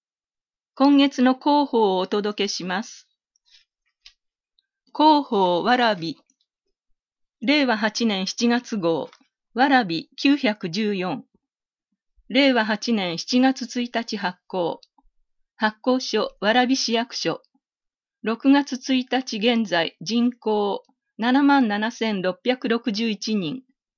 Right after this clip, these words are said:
前月比、マイナス八十人。世帯数、四万三千六百十二。人口密度、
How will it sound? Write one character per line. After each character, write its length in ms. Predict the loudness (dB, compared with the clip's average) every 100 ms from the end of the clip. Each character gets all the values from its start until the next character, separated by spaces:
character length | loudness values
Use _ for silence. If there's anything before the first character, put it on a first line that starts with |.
| _ -6
前 220 | 2 4 4
月 280 | 2 -2 -4
比、 300 | -4 -8 -10 _ _
マ 200 | -2 2
イ 60 | 2
ナ 140 | 2
ス 120 | -2
八 360 | -6 -6 -6 -6
十 240 | -2 -2
人。 300 | -4 -6 -10 -14 _ _ _ _ _ _ _
世 200 | -6 -2 0
帯 200 | 2 2
数、 420 | -2 -6 -4 -6 _ _ _ _ 0
四 260 | 4 6
万 180 | 6 2
三 300 | 0 0 0
千 240 | -2 -2
六 160 | -2 -4
百 280 | -4 -4 -4
十 240 | -4 -2 0
二。 280 | -2 -6 _ _ _ _ _ _ _
人 260 | 2 4 4
口 220 | 4 2
密 320 | 2 0 -4
度、 200 | -4 -6